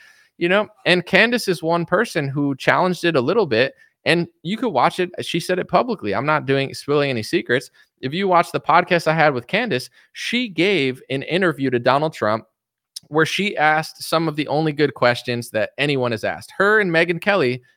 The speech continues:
gave Trump the only semi-decent interviews I've ever seen. Uh, and I wasn't even, like, super, super impressed with Megyn Kelly's and stuff, but it was, it was better than everyone else's. But in general, it's like Candace said, "Why didn't you pardon Julian Assange?"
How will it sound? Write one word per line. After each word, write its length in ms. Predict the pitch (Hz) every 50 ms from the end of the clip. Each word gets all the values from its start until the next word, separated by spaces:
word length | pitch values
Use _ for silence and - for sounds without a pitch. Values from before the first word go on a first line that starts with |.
| _ _
gave 200 | - 165 165 160
Trump 320 | - - 190 185 175 165
the 120 | - 156 -
only 320 | 135 156 180 185 185 185 170
semi-decent 680 | - - 175 165 160 151 156 147 143 143 - 151 110
interviews 420 | 90 131 131 127 120 131 127 123 123
I've 140 | 113 110
ever 200 | 117 113 104 104
seen. 400 | 101 - - 143 135 110 104 101 - _ _ _ _ _ _ -
Uh, 200 | 120 127 123 -
and 160 | - 143 151 135
I 140 | 135 151
wasn't 320 | 165 175 175 175 170 175 170
even, 220 | 165 156 156 156
like, 240 | 151 135 120 113 _ _
super, 400 | - - - - 208 214 220 226
super 300 | 220 - 233 226 240 226 220
impressed 380 | 220 196 - 202 214 208 -
with 140 | 208 208 -
Megyn 260 | 202 202 196 190 196
Kelly's 280 | - 208 202 202 196 196
and 80 | 196
stuff, 220 | - - 202 202 196 -
but 80 | 185 180
it 40 |
was, 180 | 180 190 185 - -
it 140 | 170 180 -
was 180 | 180 180 170
better 280 | 160 165 156 160 165 160
than 100 | 151 147
everyone 240 | 147 147 143 127 120
else's. 420 | 135 175 185 - - 131 139 - - _ _ _ _ _ -
But 120 | 143 156
in 120 | 170 160 147
general, 280 | 160 185 214 226 208 170
it's 120 | - -
like 160 | 143 127 127 -
Candace 400 | - 170 180 196 202 180 - -
said, 240 | - 110 110 113 -
"Why 340 | - 104 104 104 113 127 139
didn't 200 | 156 180 180 -
you 80 | -
pardon 380 | 196 - 170 151 156 170 165 170
Julian 360 | 143 123 127 135 165 190 202
Assange?" 520 | 202 - - 107 98 98 101 110 131 -